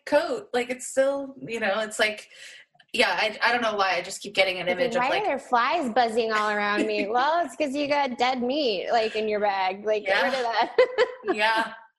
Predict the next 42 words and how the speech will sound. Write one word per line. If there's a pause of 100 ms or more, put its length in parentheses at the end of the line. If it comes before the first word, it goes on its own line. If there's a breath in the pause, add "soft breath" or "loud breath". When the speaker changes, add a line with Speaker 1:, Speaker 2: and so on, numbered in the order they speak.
(540 loud breath)
Speaker 1:
Yeah.
So,
and,
and
a
lot
of
times
in
my
experience,
people
know. (260)
They'll
know.
Like,
that's
like
Speaker 2:
Oh,
Speaker 1:
a
journal,
Speaker 2:
hundred
percent. (240 loud breath)
Speaker 1:
a
journal
prompt,
you
know,
like,
Speaker 2:
Yeah.
Speaker 1:
what's
already
dead
that
I'm
just (340 soft breath)
lugging
around
with
me, (460)
um, (960)
because